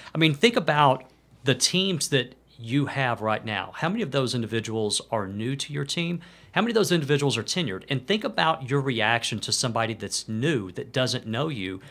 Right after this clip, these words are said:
very well anyway, and they're formulating what their thoughts of you as a leader are by that reaction versus a response, where the people that you've led for years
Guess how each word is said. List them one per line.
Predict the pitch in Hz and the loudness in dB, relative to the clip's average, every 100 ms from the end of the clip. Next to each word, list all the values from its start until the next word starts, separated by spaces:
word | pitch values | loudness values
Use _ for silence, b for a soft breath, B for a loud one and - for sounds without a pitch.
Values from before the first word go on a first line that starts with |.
| b b b b _ _ _ - | b b b b _ _ _ 2
very | 143 131 | 4 6
well | 101 110 143 113 | 4 4 6 4
anyway, | 92 87 95 110 117 | 0 -2 0 0 0
and | 139 113 | -2 -2
they're | 113 160 214 | 0 0 0
formulating | - 147 185 220 104 98 95 98 101 | -4 -2 0 0 0 0 -4 -6 -4
what | 117 - | -4 -2
their | 147 202 | -2 -2
thoughts | - 143 156 185 - | -2 -2 -2 -4 -2
of | 123 107 107 - 110 | -2 0 -2 -6 -8
you | 120 233 | -4 0
as | 147 | 2
a | 139 | 0
leader | 104 123 214 82 107 | 0 0 0 -2 0
are | 98 98 | 0 -2
by | - 110 123 | 0 2 4
that | 139 120 | 4 2
reaction | 107 113 143 196 - 117 | -2 0 0 0 -2 -2
versus | 123 123 127 107 | 0 -2 0 -2
a | |
response, | 101 - - 202 175 107 - b b b b | 0 0 2 2 2 0 -4 b b b b
where | 156 | 4
the | 147 | 6
people | 226 185 | 4 2
that | 170 | 0
you've | 147 139 | 0 0
led | 139 127 123 | 4 4 2
for | 123 | -2
years | 104 113 247 165 113 110 | -2 0 0 2 0 -4